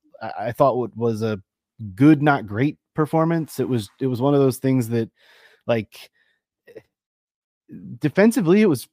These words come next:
really quite solid, uh, for, uh, but for one moment, and they just couldn't really get anything going in attack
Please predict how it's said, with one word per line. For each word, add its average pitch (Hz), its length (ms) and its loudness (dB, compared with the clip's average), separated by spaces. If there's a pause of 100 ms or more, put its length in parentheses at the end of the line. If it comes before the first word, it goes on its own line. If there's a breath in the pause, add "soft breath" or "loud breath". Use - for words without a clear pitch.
really 226 240 0
quite 156 240 -2
solid, 135 540 2
uh, 123 160 -4
for, - 200 -6
uh, 87 140 -8
but 143 220 -2
for 139 120 -2
one 131 200 0
moment, 120 480 -2
and 120 180 -8
they 131 80 -4
just 170 200 -10
couldn't 208 240 -4
really 160 200 -4
get 147 140 -2
anything 156 300 -2
going 143 520 -2 (280)
in 135 140 0
attack - 560 -4